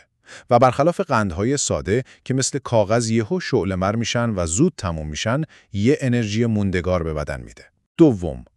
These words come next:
زمانبندی مصرفه. خوردن ماکارونی دو تا سه ساعت قبل تمرین انرژی پایدارتون رو تضمین می‌کنه.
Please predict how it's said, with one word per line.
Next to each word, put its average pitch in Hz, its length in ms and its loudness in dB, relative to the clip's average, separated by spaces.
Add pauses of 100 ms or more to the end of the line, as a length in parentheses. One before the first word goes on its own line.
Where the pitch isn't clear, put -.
(260)
زمانبندی 151 840 2
مصرفه. 69 500 -8 (280)
خوردن 170 420 4
ماکارونی 139 560 2
دو 131 220 2
تا 120 140 -2
سه - 240 0
ساعت - 440 0
قبل 85 260 2
تمرین 90 560 -4 (240)
انرژی 101 460 2
پایدارتون 113 720 0
رو 131 80 2
تضمین 95 440 -2
می‌کنه. - 380 -12